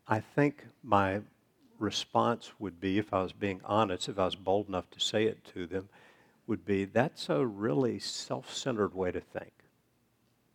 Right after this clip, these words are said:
Because the teaching of the Scripture about why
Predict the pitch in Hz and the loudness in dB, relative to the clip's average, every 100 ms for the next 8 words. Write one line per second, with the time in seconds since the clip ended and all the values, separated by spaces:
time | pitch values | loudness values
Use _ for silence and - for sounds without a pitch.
0 | _ _ _ _ _ _ _ _ _ _ | _ _ _ _ _ _ _ _ _ _
1 | _ _ _ _ - 123 143 123 117 - | _ _ _ _ 2 10 10 10 2 -6
2 | - 233 262 294 190 117 110 - - 127 | 2 2 2 0 2 0 -2 -6 4 4
3 | 120 - 87 92 90 92 - - 110 117 | 4 0 2 4 4 0 0 2 4 4
4 | 101 | 2